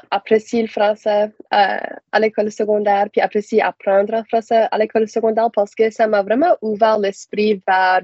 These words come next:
d'autres cultures, puis d'autres, euh, d'autres mondes que j'aurais pas rencontrés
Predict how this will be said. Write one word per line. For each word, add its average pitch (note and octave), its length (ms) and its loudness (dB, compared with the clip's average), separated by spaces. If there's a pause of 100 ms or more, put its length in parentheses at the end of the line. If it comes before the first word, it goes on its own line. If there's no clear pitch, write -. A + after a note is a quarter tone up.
d'autres F#3 380 -2 (880)
cultures, C4+ 680 0 (100)
puis A#3 120 -6
d'autres, G3 540 0 (100)
euh, F3 640 -2 (720)
d'autres A3+ 240 2
mondes G#3 380 2
que A#3 120 -2
j'aurais G3+ 300 0
pas G#3+ 540 0 (320)
rencontrés G#3 880 0